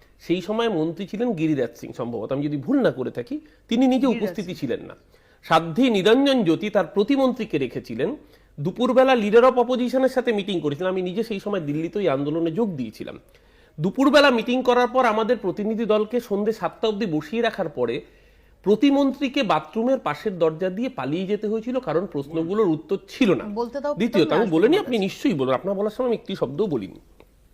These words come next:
Speaker 1: সমস্যাটা কোথায় দেখুন, বলা হচ্ছে যে দুর্নীতি, দুর্নীতি। কিসের দুর্নীতি? বলছে জব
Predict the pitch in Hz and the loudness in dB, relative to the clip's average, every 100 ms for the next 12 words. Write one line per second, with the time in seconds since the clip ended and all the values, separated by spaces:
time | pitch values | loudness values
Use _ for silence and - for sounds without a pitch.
0 | - - _ - - 175 226 - 247 233 | -20 -20 _ -12 0 2 2 0 -6 -6
1 | 147 131 117 110 - 269 - _ _ _ | -6 -6 -8 -8 -6 -6 -10 _ _ _
2 | _ _ - 160 208 240 - - 302 214 | _ _ 0 4 6 4 -2 -2 -2 2
3 | 202 165 156 131 117 120 107 - - _ | 2 2 0 -2 -8 -8 -12 -14 -20 _
4 | _ _ _ 196 185 262 202 269 269 294 | _ _ _ -6 0 0 0 -2 0 0
5 | 359 240 220 247 147 156 | 2 2 0 -2 2 2